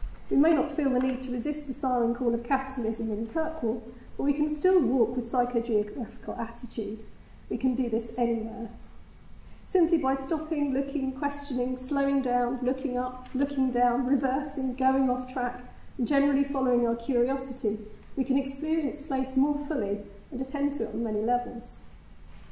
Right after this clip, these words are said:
The derive or drift is the act of walking in this way,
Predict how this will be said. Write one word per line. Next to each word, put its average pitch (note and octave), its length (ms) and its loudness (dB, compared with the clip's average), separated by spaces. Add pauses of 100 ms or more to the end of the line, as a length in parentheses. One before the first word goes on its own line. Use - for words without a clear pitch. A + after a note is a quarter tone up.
(580)
The - 60 -4
derive D#4+ 360 4
or C4+ 80 2
drift - 460 -2 (220)
is C4+ 120 -4
the C#4+ 100 0
act C#4 240 -2
of C4 100 -2
walking B3+ 360 0
in A3+ 140 4
this A3 220 -2
way, B3 340 -2